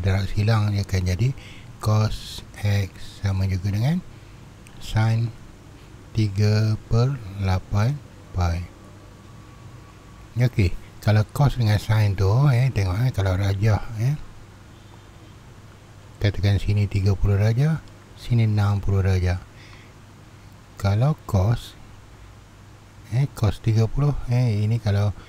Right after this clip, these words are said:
eh, rajah macam ni, kalau, eh, siapa ingat, eh, kita buat, biasa kita buat adalah sin dua,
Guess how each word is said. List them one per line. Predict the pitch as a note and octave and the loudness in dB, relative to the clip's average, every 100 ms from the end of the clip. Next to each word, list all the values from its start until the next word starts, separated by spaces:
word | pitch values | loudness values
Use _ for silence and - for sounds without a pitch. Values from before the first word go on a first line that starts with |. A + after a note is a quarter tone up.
| - - - - - | -20 -20 -20 -20 -18
eh, | - - G2+ | -14 -6 2
rajah | G#2 G2+ G2 | 4 6 4
macam | G2 G2+ | 4 2
ni, | A2+ | 2
kalau, | A#2+ G2+ F#2+ | 2 2 0
eh, | G#2 G#2 G2+ G2+ G#2 | -2 -8 -6 -4 -4
siapa | F#2+ G2 F2+ G2 | -2 -2 0 2
ingat, | G#2 A#2+ F2+ - | 2 0 -4 -6
eh, | A#2+ C3 A#2 G2 | 0 2 2 0
kita | F#2+ F#2+ | -2 0
buat, | G2+ F#2 - - - - - - | 0 -2 -8 -18 -20 -20 -14 -2
biasa | F#2+ - F2+ | 0 0 -2
kita | F#2+ - F#2 | -2 -2 0
buat | A#2+ G#2 | 0 0
adalah | F#2+ G2 C3+ - - - - - - | 0 2 2 -2 -18 -20 -20 -18 -6
sin | - C3 C3+ - - - - - - - - - - | -2 0 -2 -12 -20 -20 -20 -20 -20 -20 -20 -18 -4
dua, | G2 G2 G#2 C3+ | 2 4 4 4